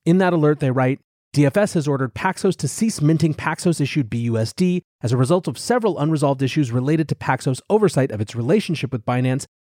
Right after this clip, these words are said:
in regard to Paxos-issued B U S D." In response, on February thirteenth, twenty twenty-three, Paxos notified customers of its intent to end its relationship with Binance for B U S D.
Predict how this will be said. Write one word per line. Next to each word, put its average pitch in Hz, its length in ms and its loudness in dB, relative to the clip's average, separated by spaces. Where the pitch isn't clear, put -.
in 143 100 0
regard 110 300 0
to 107 80 -2
Paxos-issued 110 720 -2
B 92 100 -4
U 90 140 -4
S 95 120 -4
D." 143 340 0
In 107 100 -4
response, 156 520 0
on 117 80 -2
February 113 360 0
thirteenth, 120 540 -2
twenty 117 240 -2
twenty-three, 156 560 0
Paxos 139 380 -2
notified 151 400 2
customers 156 440 0
of 131 80 -2
its 127 120 -6
intent 202 360 -2
to - 140 -8
end 127 120 0
its - 140 -6
relationship 117 440 -4
with 131 140 -6
Binance 160 360 2
for 147 100 -2
B 98 140 -4
U 87 160 -4
S 87 140 -6
D. 127 260 2